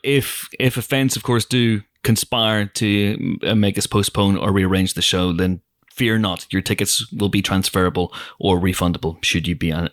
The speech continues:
unable to make the new date. So there you go. If you are looking for a good Christmas present to buy someone,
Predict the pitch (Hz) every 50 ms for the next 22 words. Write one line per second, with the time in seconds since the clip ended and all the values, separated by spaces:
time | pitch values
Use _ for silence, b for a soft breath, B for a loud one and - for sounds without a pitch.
0 | - 92 92 90 85 80 - 85 - 87 82 82 80 - - - 87 85 80 78
1 | 78 76 - 82 73 69 - - - - B B B B B B B B - -
2 | 120 110 104 104 - - 120 123 120 123 120 - 156 175 185 131 95 - - 107
3 | 107 - - 117 120 113 107 113 113 113 113 117 113 117 127 131 - 139 123 -
4 | 139 135 131 131 127 - - _ B B B B B B B - 139 123 - 160
5 | 165 - - - 190 - - 170 - - 180 180 170 156 175 151 143 - - 139
6 | 151 170 165 147 - - 170 170 175 170 175 165